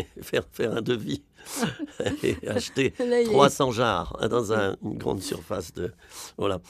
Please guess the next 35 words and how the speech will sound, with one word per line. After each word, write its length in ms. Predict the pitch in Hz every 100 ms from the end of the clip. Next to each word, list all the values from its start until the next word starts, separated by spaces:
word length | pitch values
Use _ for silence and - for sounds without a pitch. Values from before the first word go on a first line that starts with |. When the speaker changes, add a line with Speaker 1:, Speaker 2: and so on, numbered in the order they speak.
| - -
Speaker 2:
Là, 140 | 247 240
il 80 | -
Speaker 1:
Bon. 60 |
Speaker 2:
n'a 80 | 180
pas 180 | 196 196
osé, 340 | 185 202 214
il 120 | 233 208
n'a 100 | 196
pas 300 | 233 208 208
hésité 600 | 202 214 214 - 262 220
à 60 |
sacrifier 560 | 190 180 196 160 - 196
les 140 | 165
trois 180 | 151 -
cents 100 | -
Speaker 1:
Il 100 | -
a, 20 |
Speaker 2:
cruches. 120 | - 104
Speaker 1:
ouais, 140 | -
voilà, 240 | - 104 101
les 100 | 95
trois 220 | - 131
cents 200 | 107 123
cruches 360 | - 131 101 117
ont 180 | -
été 240 | 101 - 113
sacrifiées. 560 | - 101 127 110 160
Et 60 | 143
puis, 240 | - 117 - - - - -
et 60 | 101
puis 120 | -
attention, 380 | 131 - - 190
c'est 240 | 135 - 110
que, 240 | 113 104 - - - - - - - -
euh, 840 | 98 107 95 92 - - - -